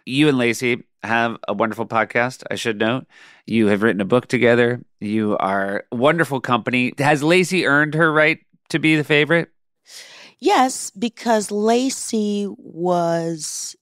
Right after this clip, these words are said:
Speaker 2: a very big nerd. Lacey and I were very big nerds.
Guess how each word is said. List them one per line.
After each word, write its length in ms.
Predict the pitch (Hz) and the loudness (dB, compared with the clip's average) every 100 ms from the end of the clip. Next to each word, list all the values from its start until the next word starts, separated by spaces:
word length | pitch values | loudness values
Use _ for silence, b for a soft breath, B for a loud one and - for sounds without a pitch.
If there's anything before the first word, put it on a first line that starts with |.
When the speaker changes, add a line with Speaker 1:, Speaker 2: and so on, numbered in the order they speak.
| _ | _
Speaker 2:
a 80 | 180 | -4
very 340 | 160 180 185 | 0 2 2
big 200 | 160 165 | 0 -2
nerd. 280 | 160 147 - _ - | -2 -6 -6 _ -6
Lacey 360 | 190 339 - 285 | -4 -2 -2 0
and 100 | 208 | 0
I 80 | 185 | 0
were 160 | 165 | -2
very 460 | 135 147 165 156 143 | -2 0 0 0 -4
big 280 | 123 139 135 | -4 -4 -4
nerds. 680 | 151 143 - 117 - - | -4 -4 -6 -14 -14 -14